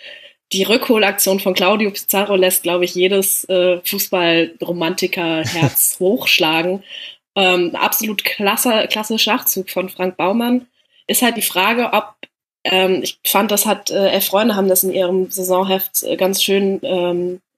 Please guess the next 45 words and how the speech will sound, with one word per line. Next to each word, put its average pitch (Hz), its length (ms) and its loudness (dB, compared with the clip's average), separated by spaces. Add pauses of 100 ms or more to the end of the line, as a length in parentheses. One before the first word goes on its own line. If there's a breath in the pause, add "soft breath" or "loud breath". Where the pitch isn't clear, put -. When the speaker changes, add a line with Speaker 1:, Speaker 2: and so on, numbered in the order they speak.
(200)
Speaker 1:
polemisch 190 520 2
gefragt, 185 560 -2 (480 loud breath)
äh, 190 200 2
ob 190 180 2
Werder 202 260 2
zu 202 140 -2
sehr 196 240 4
in 196 60 2
der 196 60 2
Vergangenheit 180 540 -2
lebt. 165 360 -2
Das 196 160 0
ist - 140 -2
auch 190 160 2
eine 190 100 -4
Frage, 170 340 -2
die 170 80 -2
ich 170 100 -4
mir 165 100 -2
stelle. 196 420 -2 (260)
Speaker 2:
Ja. 113 340 2 (460)
Speaker 1:
Ähm, 180 440 -2 (720 loud breath)
weil 196 220 4
ja 190 160 2
auch 190 140 2
Thomas 196 320 2
Schaaf 208 280 2
wieder 214 280 2
auf, 180 340 2
äh, 185 160 4
administrativer 214 800 -2
Ebene 202 300 2
beziehungsweise 180 380 0
sportliche 185 520 -2
Leitung 226 480 2
mit 240 120 0
dabei 240 300 0
ist, 247 120 -2
wenn 233 80 -2
ich 233 60 -2
das 233 140 -6
richtig - 280 -4
gelesen 233 380 2
habe. 135 180 2
Speaker 2:
Mhm, 196 100 -6